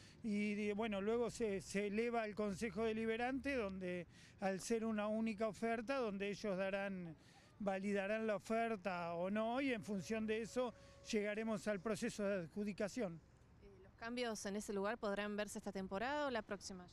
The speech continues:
Speaker 1: No, esto es para la próxima temporada, pero obviamente que es un proceso que había que arrancar, nunca se avanzó tanto, así que estamos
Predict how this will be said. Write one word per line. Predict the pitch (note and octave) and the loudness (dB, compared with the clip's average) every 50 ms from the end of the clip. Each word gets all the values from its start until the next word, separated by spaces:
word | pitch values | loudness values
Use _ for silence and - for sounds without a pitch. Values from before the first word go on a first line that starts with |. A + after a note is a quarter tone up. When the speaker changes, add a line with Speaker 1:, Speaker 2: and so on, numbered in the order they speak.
| - - - - - | -20 -20 -18 -8 -2
Speaker 1:
No, | - B3+ G#3 F#3 F#3+ | 0 2 2 2 0
esto | A3+ - - A#3+ | 0 2 2 0
es | G3 | 2
para | - A3 G3 G3 F#3+ | 2 0 0 2 2
la | G3 F#3+ | 0 0
próxima | D#3+ A3 A3 E3+ - G3+ G#3 G3 G3 | 0 -2 -2 0 0 0 0 0 0
temporada, | F3 G3+ F#3+ E3+ G3+ G#3+ A3 A#3+ B3+ C4+ C#4+ C#4+ D4 D4+ B3+ | 0 -2 0 2 2 2 4 4 4 4 4 2 2 0 -2
pero | - A#3+ G#3 G3 G3+ G#3 G3+ G3+ G3+ G#3 G#3+ A3 | -2 -2 0 2 2 2 2 2 2 2 2 2
obviamente | G#3+ A3+ A3 A3 A3+ A#3+ A3 G#3 A#3 F#3 | 2 2 2 2 0 0 0 -2 -2 -2
que | G#3+ | -2
es | F#3+ - | -2 0
un | A#3 G#3+ | -2 -2
proceso | F3+ A3+ G#3+ D#3 G#3 B3+ - - A3+ A3 F#3+ - - - - - - - | 0 0 -2 0 -2 -4 -2 0 0 -2 -2 -2 -8 -20 -20 -20 -12 0
que | - G#3 | 2 2
había | G3 G#3+ A3 A3+ G#3 | 4 4 2 0 2
que | F3+ A3 | 2 0
arrancar, | G#3 G#3 G#3 G#3+ G#3 G3+ F#3 A#3+ B3 C4 B3 | 0 2 0 -2 -2 0 0 2 2 2 2
nunca | A#3 A#3 B3 A#3+ G#3 A#3 G3+ | 4 4 4 4 2 0 0
se | - A3 G#3 | 2 0 0
avanzó | F#3+ G3 G3 F#3+ F3+ - - A3+ A3+ G#3+ G#3 F3+ | 2 2 2 0 0 -2 0 0 2 2 0 -2
tanto, | - - A3+ A3+ A#3+ A#3 A#3 G3 B3+ B3 | -2 -2 -2 0 0 -2 0 0 0 0
así | A#3+ G3+ - - G#3 | 0 0 -2 -4 -6
que | F3+ G#3+ | -4 -4
estamos | F#3 - - G#3 G#3 G#3 G3+ F#3+ F3 - - - | -4 -2 -2 -2 0 0 -2 -2 -4 -6 -16 -20